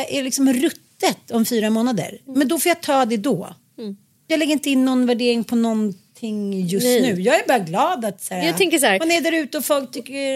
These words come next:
Speaker 1: att man är härlig.
Speaker 2: Ja, och vet du, en bra, tänker jag, för att må-, många som är så här, "Vojne, Vojne, borde inte du läka efter skilsmässa? Borde inte du liksom så här, ta det lite lugnt nu och du kanske inte borde", och så vidare. Och jag tänker så här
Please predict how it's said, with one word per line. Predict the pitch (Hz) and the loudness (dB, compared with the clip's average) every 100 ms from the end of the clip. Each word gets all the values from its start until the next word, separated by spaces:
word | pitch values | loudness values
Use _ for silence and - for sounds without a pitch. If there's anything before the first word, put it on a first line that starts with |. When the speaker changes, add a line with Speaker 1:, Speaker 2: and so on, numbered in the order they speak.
| 262 | -4
Speaker 1:
att | 269 | -4
man | 262 | -4
är | 269 | -2
härlig. | 269 240 320 - _ _ _ | -2 -4 -8 -14 _ _ _
Speaker 2:
Ja, | 277 277 277 | 2 4 4
och | 311 | 2
vet | 320 - | 0 0
du, | 202 196 208 - | -2 0 -2 -4
en | 247 240 | -4 -2
bra, | 233 262 247 247 240 - _ _ _ | 0 2 4 2 -2 -10 _ _ _
tänker | - 247 208 | -4 -2 0
jag, | 175 190 | 0 0
för | 226 | -2
att | 220 | -4
må-, | 233 220 - | -2 -4 -4
många | 196 233 220 226 | -6 -4 -2 -2
som | 214 214 | -2 -2
är | 190 | -2
så | 185 | 0
här, | 180 165 165 - _ | 0 0 0 -2 _
"Vojne, | 226 285 240 220 220 226 | 0 4 4 2 0 0
Vojne, | 226 226 214 214 214 | 2 2 2 0 0
borde | 240 240 | 0 0
inte | 226 233 | -2 -2
du | 240 226 | 0 0
läka | 214 240 220 202 170 - | 2 0 0 -2 -4 -8
efter | 220 233 | -6 -6
skilsmässa? | - 233 214 - 226 220 220 | -2 -2 2 0 0 0 0
Borde | 247 262 | -2 -2
inte | 247 | -4
du | 226 262 254 | -4 0 0
liksom | 226 214 226 | 0 -2 -2
så | 208 | -2
här, | 202 - - - - _ _ _ _ _ - | -2 -4 -18 -20 -20 _ _ _ _ _ -14
ta | - 262 | 2 4
det | |
lite | 247 247 | 4 2
lugnt | 247 247 233 240 - 233 | 2 2 2 0 -4 -2
nu | 220 214 | 0 2
och | 214 | 0
du | 202 247 | 0 0
kanske | 247 214 | -2 -4
inte | 277 247 226 202 | -2 -2 -2 -2
borde", | 226 233 - | 0 2 0
och | |
så | - | 0
vidare. | 196 180 160 - | -2 -2 -4 -6
Och | - 240 | -2 0
jag | 240 240 | 4 2
tänker | 247 226 | 0 -2
så | 202 | 0
här | 185 180 | 0 0